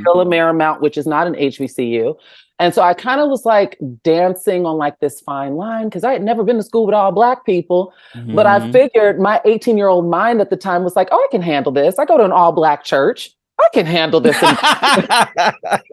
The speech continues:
Speaker 1: and, you know, there were some, there were some nuances there, you know, once you get down there. And so I got there because they offered me the most money. I went down there on scholarship.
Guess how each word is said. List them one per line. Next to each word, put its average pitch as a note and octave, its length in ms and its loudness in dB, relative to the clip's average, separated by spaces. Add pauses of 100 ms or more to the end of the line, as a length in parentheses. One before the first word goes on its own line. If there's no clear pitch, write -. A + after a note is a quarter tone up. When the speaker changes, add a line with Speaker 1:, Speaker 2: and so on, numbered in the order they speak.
(480)
Speaker 1:
and, C4+ 200 2
you D#4+ 80 4
know, D4 240 4
there D4 140 6
were D4 120 6
some, C#4 300 0
there D4 120 4
were D#4 140 4
some C4+ 260 4
nuances A3 760 4
there, F3 300 6
you G3 140 2
know, F#3+ 160 2
once F3 260 -2
you F#3+ 60 -6
get D#3+ 200 -2
down F#3+ 300 2
there. D#3 160 0
And D#3 120 -4
so E3 180 -2
I D3+ 140 0
got D#3+ 280 0
there F3+ 140 4
because D#3 320 -4
they D3 200 2
offered C#3+ 340 -2
me D#3+ 100 -4
the D3+ 100 -4
most D3 340 -6
money. B2+ 320 -8
I B2 80 -8
went B2+ 220 -10
down C3+ 200 -6
there C3 140 -8
on C#3+ 120 -10
scholarship. B2 680 -2